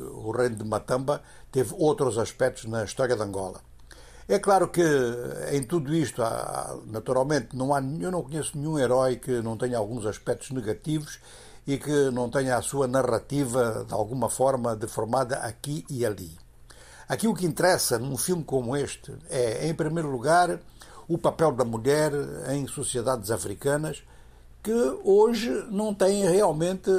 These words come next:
onde a mulher hoje não tem realmente o mesmo impacto. Então isso pode muito ajudar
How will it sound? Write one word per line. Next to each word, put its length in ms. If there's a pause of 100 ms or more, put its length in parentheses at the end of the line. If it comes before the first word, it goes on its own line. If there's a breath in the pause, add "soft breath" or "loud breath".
(220)
onde 300
a 20
mulher 240
hoje 400
não 160
tem 200
realmente 380
o 40
mesmo 340
impacto. 640
Então 320
isso 440
pode 240
muito 320
ajudar 640